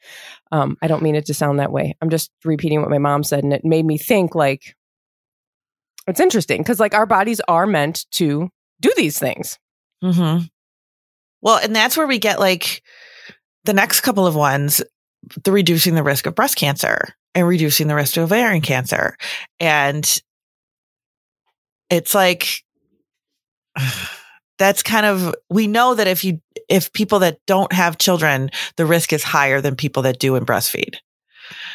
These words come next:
Speaker 2: you know, or people that do have children and choose not to breastfeed, which is absolutely their choice.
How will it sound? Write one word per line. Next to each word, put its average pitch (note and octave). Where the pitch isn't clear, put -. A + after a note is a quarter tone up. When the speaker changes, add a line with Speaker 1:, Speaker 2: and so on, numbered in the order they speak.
Speaker 2:
you F#3
know, E3
or E3+
people F#3+
that E3+
do E3+
have D#3+
children D#3
and C#3+
choose F3+
not B3+
to -
breastfeed, -
which D#3
is D3
absolutely C3+
their B2+
choice. D3+